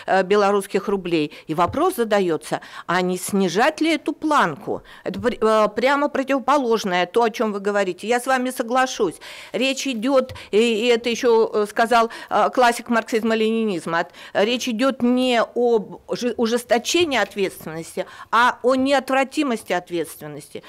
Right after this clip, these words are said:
В свое время, когда повышали кратно таксы, которые представляют собой исчисление вреда, причиняемого окружающей среде, мы говорили о том, что не надо их так высоко поднимать. Э, когда эти таксы повысили, э,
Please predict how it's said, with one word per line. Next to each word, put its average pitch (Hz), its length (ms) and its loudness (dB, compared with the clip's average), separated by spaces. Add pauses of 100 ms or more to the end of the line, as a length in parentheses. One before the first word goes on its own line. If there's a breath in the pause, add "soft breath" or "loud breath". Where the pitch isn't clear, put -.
(200 loud breath)
В - 80 -20
свое 247 140 4
время, 269 340 0
когда 226 340 0
повышали 247 600 -2
кратно 240 640 0 (320 loud breath)
таксы, 302 460 0
которые 214 540 2 (200 loud breath)
представляют 220 640 0
собой 208 560 2 (160 loud breath)
исчисление 226 720 0
вреда, 214 360 2
причиняемого 190 760 -2
окружающей 185 720 -2
среде, 185 560 -4 (260 loud breath)
мы 226 120 -2
говорили 254 480 -2
о 185 80 0
том, 226 220 -4
что - 180 -8
не 240 180 -4
надо 247 380 -2
их 196 240 -2 (120)
так 196 300 0 (260 loud breath)
высоко 226 520 -2
поднимать. 214 760 -2 (240 loud breath)
Э, 185 240 0
когда 220 300 -4
эти 226 140 -8
таксы - 360 -6
повысили, 247 880 -4
э, 202 320 -2